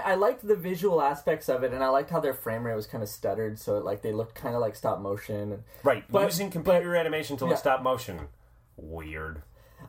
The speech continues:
Speaker 1: Uh, yeah,
Speaker 2: Whatever.
Speaker 1: well, you know, but that's where it is now. It's, uh, I think it's the sa-, like, I think I mentioned it when we were watching, but it's the same thing they did with Coraline, and Coraline was awesome. So
Speaker 2: Right.
Speaker 1: yeah,
Speaker 2: Well, I,
Speaker 1: uh,
Speaker 2: I guess it could have been
Speaker 1: and,
Speaker 2: cool.
Speaker 1: um, I, there was another one they did. Isn't the Fantastic Mister Fox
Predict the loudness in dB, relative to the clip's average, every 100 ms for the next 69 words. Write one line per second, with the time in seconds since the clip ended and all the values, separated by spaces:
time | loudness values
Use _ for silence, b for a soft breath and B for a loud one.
0 | 0 6 6 6 2 2 4 4 2 0
1 | 2 2 2 2 0 0 -4 -2 -2 0
2 | -2 -4 0 0 2 0 0 -2 -2 0
3 | 0 -4 -6 -2 2 2 2 0 0 0
4 | 0 0 0 2 0 0 -4 -6 0 2
5 | 2 -2 -2 -4 -8 -4 -2 -2 -6 -8
6 | -6 -6 -2 0 0 0 -4 -4 -4 -6
7 | -16 -20 b b b b b b -10 -6
8 | -4 -2 -4 -6 -12 -8 0 4 4 2
9 | 0 0 0 0 -2 -4 0 2 2 4
10 | 4 2 -2 -2 -2 0 -2 0 0 2
11 | 0 0 -4 -2 -2 0 0 0 0 0
12 | 0 -2 -4 -4 -4 0 2 0 -6 -20